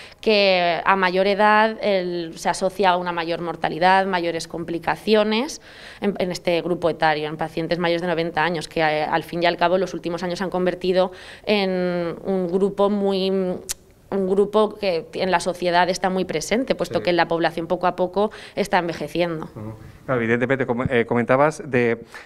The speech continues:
Speaker 2: una de las variantes ha sido complicaciones a la hora del el, el postoperatorio, podríamos
Speaker 1: Exactamente.
Speaker 2: decir, porque se trata, cuando se opera una persona, en este caso mayor de noventa años, es, eh, para mejorar su calidad de vida. Por lo tanto,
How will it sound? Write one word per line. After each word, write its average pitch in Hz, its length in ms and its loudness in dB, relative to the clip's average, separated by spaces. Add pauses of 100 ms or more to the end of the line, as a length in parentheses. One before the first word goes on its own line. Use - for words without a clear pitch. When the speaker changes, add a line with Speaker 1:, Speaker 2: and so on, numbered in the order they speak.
(120)
Speaker 2:
una 127 140 2
de 135 80 4
las 131 100 2
variantes 131 320 2
ha - 20 -18
sido 139 200 -2
complicaciones 131 960 -2
a 131 80 2
la 120 100 4
hora 123 160 2
del 120 220 0
el, 117 360 -4
el 123 160 -2
postoperatorio, 120 640 -2
podríamos 113 460 0
Speaker 1:
Exactamente. - 360 -18
Speaker 2:
decir, 127 240 4
porque 120 240 0
se 127 120 -2
trata, 156 360 2 (280)
cuando 117 220 0
se 117 100 -4
opera 120 160 -2
una 135 140 -2
persona, 139 420 -4
en 123 60 -6
este 110 160 -6
caso 123 260 -2
mayor 107 340 -4
de 117 100 -4
noventa 120 220 -2
años, 131 300 0 (380)
es, 127 320 2
eh, 143 80 0
para 123 180 4
mejorar 117 380 -2
su 165 160 -8
calidad 120 360 0
de 131 100 -2
vida. 151 260 -2
Por 120 120 0
lo 113 40 0
tanto, 127 320 0